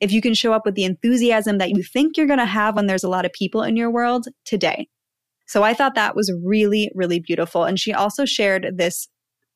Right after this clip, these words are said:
takeaway, this sentiment around it as well. And I think this is a great way to think about it. From the outside looking in. So this is in relation to your marketing, to anything that you're doing.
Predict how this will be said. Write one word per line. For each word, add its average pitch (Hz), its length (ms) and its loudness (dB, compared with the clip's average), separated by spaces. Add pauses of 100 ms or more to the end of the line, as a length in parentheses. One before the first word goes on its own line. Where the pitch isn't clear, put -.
(120)
takeaway, 196 480 0
this 180 160 -2
sentiment 180 440 -4
around 165 260 0
it 175 100 -2
as - 240 -4
well. 185 380 0
And 190 100 -2
I 165 60 -2
think 170 220 -6
this 180 100 -12
is 180 80 -10
a 180 60 -2
great 160 200 -2
way 165 120 -2
to 165 80 -2
think 170 240 -6
about 196 200 -2
it. 226 160 -2 (880)
From 240 200 4
the 285 100 4
outside 233 420 -2
looking 180 300 -2
in. - 360 -8 (320)
So - 120 -4
this 196 180 0
is 220 120 0
in 214 160 0
relation 185 380 0
to 185 120 -6
your 175 80 -2
marketing, 175 440 -2
to 214 100 -4
anything 175 320 -4
that 156 100 -4
you're 165 140 -6
doing. - 320 -8